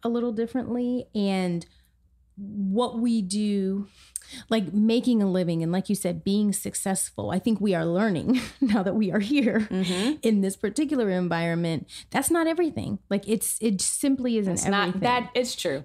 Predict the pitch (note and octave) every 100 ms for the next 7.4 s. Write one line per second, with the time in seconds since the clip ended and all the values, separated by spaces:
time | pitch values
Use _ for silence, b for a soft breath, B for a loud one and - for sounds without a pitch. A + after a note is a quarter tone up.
0 | - A3+ F#3+ - B3+ B3 G#3 G3+ G#3 G3+
1 | F3+ D3 F#3+ G#3 G#3+ B3 F3+ G#3+ G#3 -
2 | G#3+ G#3 G3+ - G#3 G3 G#3+ G3+ F3+ F3
3 | F3+ G3+ F3+ F#3 F#3 F3+ E3+ E3+ - F3+
4 | E3+ F3 F#3 F#3 _ _ _ - b b
5 | b G#3 G3 F#3+ - A3 G3+ F#3 E3 D#3+
6 | E3+ F3+ F3 F#3+ F#3 D#3 - F3+ E3+ -
7 | F#3+ - F3+ E3+